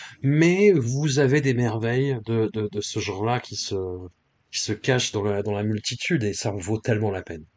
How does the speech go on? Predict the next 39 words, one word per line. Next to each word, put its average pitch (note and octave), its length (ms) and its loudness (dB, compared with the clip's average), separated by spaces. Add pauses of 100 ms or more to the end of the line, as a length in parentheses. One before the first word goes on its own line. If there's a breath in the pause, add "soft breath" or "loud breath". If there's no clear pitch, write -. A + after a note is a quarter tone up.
Ça - 180 -10
en G2 100 -2
vaut G2 220 -2
tellement A2+ 380 -2
la G2+ 120 -2
peine. A2+ 200 -2
Faites, C#3 280 -2
faites-vous F#3 360 0
du D3 160 -2
bien, C#3 260 0 (460 loud breath)
amis C3 180 2
cinéphiles. A#2+ 680 0 (340)
Le, B2+ 220 2
lancez-vous D3 500 2
dans D3+ 100 2
cette B2 220 -2
aventure C3 580 2
et A2+ 400 2
pouvez C#3 220 0
commencer C3 380 2
par, A#2 240 4
euh, - 20 2 (320 loud breath)
Sanjay C#3 320 6
Leela C3 240 4
Bhansali A#2+ 720 2
avec, A2 380 0
euh, A#2 40 6
les, F#2 800 0
les, G#2+ 180 -2 (180)
les C#3 120 4
réserves B2 400 2
qu'on A#2+ 160 -2
a A2+ 60 4
pu - 120 -6
mettre B2 200 0 (320)
sur B2 200 -2
certaines B2 520 2
œuvres, C#3+ 260 2
mais, A2+ 320 2